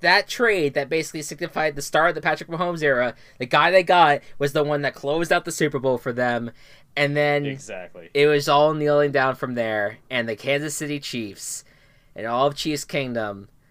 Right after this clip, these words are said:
Speaker 1: got confetti rained on them as they've won Super Bowl fifty-four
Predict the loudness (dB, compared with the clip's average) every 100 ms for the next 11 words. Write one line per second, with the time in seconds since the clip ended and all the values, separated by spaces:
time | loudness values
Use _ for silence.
0 | _ _ _ _ _ _ -20 -6 -2 -2
1 | -6 _ _ _ -16 -10 -2 2 4 6
2 | 4 4 0 -2 -2 -4 -6 -12 _ _
3 | -8 -6 -6 -6 -8 -6 -8 -10 -6 2
4 | 4 4 0 -10 -12 -6 -4 -4 -2 0
5 | 2 0 -6 -16 -18 -6 -4 -2 -4 -8
6 | -6 -2 -2 -2